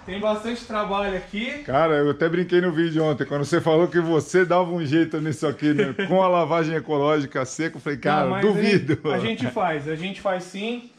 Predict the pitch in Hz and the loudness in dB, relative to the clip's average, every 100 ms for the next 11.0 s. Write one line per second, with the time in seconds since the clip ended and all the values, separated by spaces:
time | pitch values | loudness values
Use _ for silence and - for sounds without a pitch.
0 | _ _ 180 196 190 196 190 180 220 208 | _ _ -2 0 0 -2 -2 -6 -6 -8
1 | 208 202 165 - 202 220 214 180 101 208 | -6 -6 -6 -6 -4 -4 -6 -6 -2 -2
2 | 196 185 196 214 185 - 185 220 208 220 | 0 0 0 0 -2 0 2 4 4 2
3 | 180 190 - 208 202 202 190 196 214 208 | 0 -4 0 0 2 0 0 -2 -2 -2
4 | 202 196 190 180 131 120 120 120 - 113 | 0 0 0 -2 -2 -4 -4 -6 -4 -8
5 | - 101 101 95 220 233 262 285 277 _ | -8 -4 -4 2 4 4 2 -2 -6 _
6 | _ - 165 220 214 190 190 196 226 233 | _ -12 -4 -2 -2 -2 -2 -2 -2 -2
7 | 208 220 254 233 214 - - 202 233 254 | -2 -2 -2 -4 -6 -8 -4 0 2 2
8 | 254 - _ - 170 190 240 226 185 170 | -4 -10 _ -6 -2 0 0 0 -2 -4
9 | 185 208 208 196 208 190 240 294 226 226 | -2 -2 -2 -2 0 2 0 0 -2 -2
10 | 226 208 202 - 180 190 190 226 226 226 | -2 -6 -6 -6 -4 -2 0 0 -4 -12